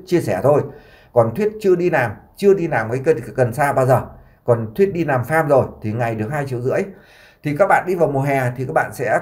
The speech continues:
kiếm, ờ, kiếm được một ít tiền, đúng không ạ? Vừa đi chơi mà vừa kiếm được tiền, ờ, để coi như trang trải cái chuyện đi lại đó. À, ok, đó là bạn nào thích đi là, là, là đi theo kiểu đó nhá. Và nếu bạn nào thực sự muốn đi thì Thuyết sẽ gửi cái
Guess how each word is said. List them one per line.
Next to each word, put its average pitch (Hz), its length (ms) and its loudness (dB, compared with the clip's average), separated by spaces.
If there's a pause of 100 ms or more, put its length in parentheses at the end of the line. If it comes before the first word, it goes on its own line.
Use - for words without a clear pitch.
kiếm, 202 360 -2
ờ, 156 280 0
kiếm 180 200 -2
được 151 160 2
một 123 120 -2
ít 208 200 -2
tiền, 139 200 4
đúng 139 100 -4
không 196 80 2
ạ? 156 80 -4 (200)
Vừa 139 180 2
đi 175 200 -2
chơi 190 280 2 (320)
mà 123 200 4
vừa 123 340 2
kiếm 135 200 -4
được - 160 -2
tiền, 113 340 2
ờ, 101 220 0
để 90 320 -2
coi 135 100 -2
như 135 200 -4
trang 139 240 -2
trải 82 200 -4
cái 110 160 -10
chuyện 127 180 -6
đi 127 120 -6
lại 120 220 -2
đó. 113 320 0 (280)
À, 101 120 -4
ok, 135 260 -4 (600)
đó 120 180 4
là 151 100 -2
bạn 98 280 -6
nào 104 260 -4
thích 196 160 -10
đi 156 180 -2
là, 98 220 -4 (180)
là, 98 200 -6
là 95 180 -2
đi 123 220 -2
theo 135 100 0
kiểu 110 160 -4
đó 101 280 0
nhá. 175 140 -2 (400)
Và 117 160 2
nếu 120 160 4
bạn - 180 0
nào 117 200 -2
thực - 160 -4
sự 107 280 -6
muốn 117 260 -4
đi 175 240 2
thì 117 160 -6
Thuyết 175 160 -6
sẽ - 200 -4
gửi 101 340 0
cái 113 140 -2